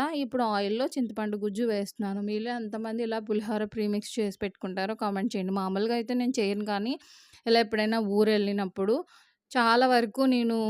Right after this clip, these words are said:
మ్, వెళ్ళేదే తక్కువ. ఎందుకంటే ఇబ్బంది అయిపోతదని చెప్పి వెళ్ళము. వెళ్తే మేము హ-, మా హస్బెండ్ కలిపి వెళ్తాము.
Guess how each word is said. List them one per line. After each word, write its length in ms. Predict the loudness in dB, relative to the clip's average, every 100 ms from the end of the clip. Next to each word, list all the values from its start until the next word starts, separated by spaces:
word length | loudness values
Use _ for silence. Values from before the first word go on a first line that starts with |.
| -2 -6 -6
మ్, 220 | -2 0 2
వెళ్ళేదే 480 | 2 4 4 4 4
తక్కువ. 360 | 0 -2 2 4 2 -2 -14 -20 _ -4
ఎందుకంటే 540 | 0 0 2 0 2 4 2 0 -2
ఇబ్బంది 380 | 0 2 2 2
అయిపోతదని 600 | 0 -2 -2 -2 -2 -2
చెప్పి 280 | -4 0 0
వెళ్ళము. 480 | 2 2 2 0 -2 -4 -8 _ _ _
వెళ్తే 400 | -4 -2 0 0
మేము 320 | 2 2 0 0
హ-, 160 | 2
మా 120 | 2 2
హస్బెండ్ 440 | 2 2 0 -2
కలిపి 320 | 0 -2 -2
వెళ్తాము. 480 | -2 0 -2 -2 -4